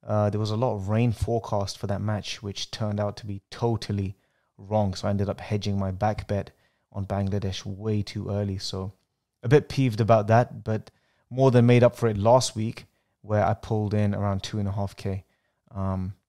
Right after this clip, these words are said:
made around twelve hundred, twelve, thirteen hundred off that cracking opening game to the Ashes, um, and couldn't quite match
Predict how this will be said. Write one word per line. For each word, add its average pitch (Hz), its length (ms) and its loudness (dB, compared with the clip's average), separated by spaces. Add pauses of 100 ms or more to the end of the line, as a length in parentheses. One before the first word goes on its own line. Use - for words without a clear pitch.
(200)
made 110 160 2
around 107 240 4
twelve 113 320 0
hundred, 110 440 0
twelve, 101 260 -8
thirteen 107 360 -6
hundred 110 340 -4 (480)
off 107 240 -2
that 104 240 2
cracking 113 440 0
opening 104 320 -2
game 101 240 0
to - 100 -12
the 101 140 -4
Ashes, 98 480 -6 (400)
um, 98 460 -4 (680)
and 98 340 -4
couldn't 123 260 -2
quite 110 360 4
match 104 540 -4